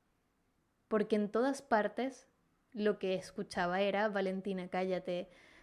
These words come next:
Valentina habla muy fuerte, es que Valentina habla mucho, es que Valentina tiene una voz mo-, molesta, es que su voz nasal me desagrada". <laughs> Llegué a escuchar comentarios de, "Me sangran los oídos escuchando su voz".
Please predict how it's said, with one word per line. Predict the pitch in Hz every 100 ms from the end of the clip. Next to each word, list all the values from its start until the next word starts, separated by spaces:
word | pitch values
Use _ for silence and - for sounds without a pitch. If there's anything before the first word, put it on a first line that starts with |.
| -
Valentina | 208 196 196 202 190
habla | 190
muy | 190 196
fuerte, | - 208 202 202 190 226
es | -
que | 214
Valentina | 196 190 202 202 196 196
habla | 190
mucho, | 185 214 233 - 202 196 196 - -
es | 202 190
que | 214
Valentina | 196 202 196 202 196
tiene | 196 196
una | 196
voz | 190 190
mo-, | 202 196 196
molesta, | 196 190 220 240 - 202 190 196 - - -
es | 208 -
que | 208
su | - 214
voz | 202 175
nasal | 196 - 202 196
me | 190
desagrada". | 190 180 - 185 185 240 220 202 208 - - - _ -
<laughs> | 185 208
Llegué | 254 220 220
a | 226
escuchar | - 233 - 214 202 196 196 - _ _ _ _ -
comentarios | 226 202 190 202 202 202 185
de, | 185 185 196 - - - -
"Me | 202
sangran | - 233 240 226 214
los | 208
oídos | 190 175 156 - 180
escuchando | - 214 - 196 190
su | - 170
voz". | - - -